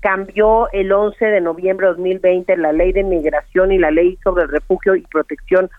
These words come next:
complementaria de asilo político, y en esta se cristaliza esa prohibición de detener niños, niñas, adolescentes, lo cual parecería positivo,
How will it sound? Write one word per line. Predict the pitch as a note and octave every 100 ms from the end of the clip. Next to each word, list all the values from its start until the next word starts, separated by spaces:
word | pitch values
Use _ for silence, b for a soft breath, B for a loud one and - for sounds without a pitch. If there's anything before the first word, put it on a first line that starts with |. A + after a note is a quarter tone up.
| b _
complementaria | B3 A#3+ G#3 F3 F#3 F#3 F#3
de | D#3
asilo | - F#3 F#3
político, | D3+ D#3+ F3 F3+ - G#3+ B B -
y | G#3+ B3 A3+
en | G#3+
esta | G#3+ A3 A#3+
se | A3+
cristaliza | F3+ E3+ E3+ F#3+ B3 D#4
esa | C4+
prohibición | F#3 E3 D#3+ - G3
de | G#3
detener | - E3 F#3
niños, | F#3+ F#3+ F#3+
niñas, | F3+ F#3 F3+
adolescentes, | C#3+ F3+ F3 G#3+
lo | F#3
cual | - G#3 G3+ B -
parecería | G#3 G3 G3+ F#3 G3
positivo, | B3 A#3+ G3+ - F#3+ F#3